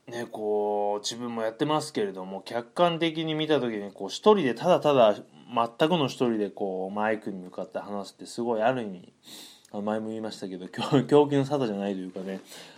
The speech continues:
あの、すごい大変ですし、大変っていうとね、なんか自分がすごいことしてるように言っちゃうようで、あれですけども、結構、あの、なかなかね、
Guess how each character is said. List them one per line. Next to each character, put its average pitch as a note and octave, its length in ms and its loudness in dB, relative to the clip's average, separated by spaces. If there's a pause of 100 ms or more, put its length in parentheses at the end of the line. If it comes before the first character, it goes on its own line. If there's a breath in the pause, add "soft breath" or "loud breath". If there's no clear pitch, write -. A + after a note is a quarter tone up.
(100)
あ G#2+ 60 -6
の、 G2+ 100 -4
す G2+ 140 -6
ご B2 120 6
い G#2 100 2 (1160 loud breath)
大 C#3+ 180 6
変 C3+ 140 4
で C3 80 2
す - 100 -8
し、 G2+ 100 -10
大 E3+ 200 -2
変 F#3+ 180 0
っ - 20 -6
て F#3+ 100 0
い F#3+ 40 4
う F3 40 0
と E3 100 0
ね、 D#3+ 120 4
な A#2+ 140 2
ん - 20 -10
か G#2 60 -4
自 G2+ 140 -6
分 G#2 140 -4
が G2 200 -2
す - 140 -4
ご B2 60 2
い - 20 -2
こ G#2+ 80 -2
と G2 40 -6
し - 80 -10
て G#2+ 80 -6
る G2+ 60 -4
よ F#2+ 40 -6
う - 40 -10
に F#2 40 -10
言 F#2 80 -12
っ - 40 -20
ち - 100 -10
ゃ G2 80 -6
う G2 300 -12
よ G#2 140 -6
う - 20 -8
で、 G2 200 -12 (120)
あ G2+ 100 -2
れ G#2 100 -2
で G#2+ 60 -4
す G#2 100 -12
け G#2 100 -6
ど F#2+ 60 -6
も、 G2+ 120 -10
結 F3+ 200 0
構、 - 220 -2 (960 loud breath)
あ G#2 60 -8
の、 F#2+ 300 -6
な A2 140 -2
か C3+ 100 2
な C3 100 2
か B2 140 0
ね、 A#2 260 -4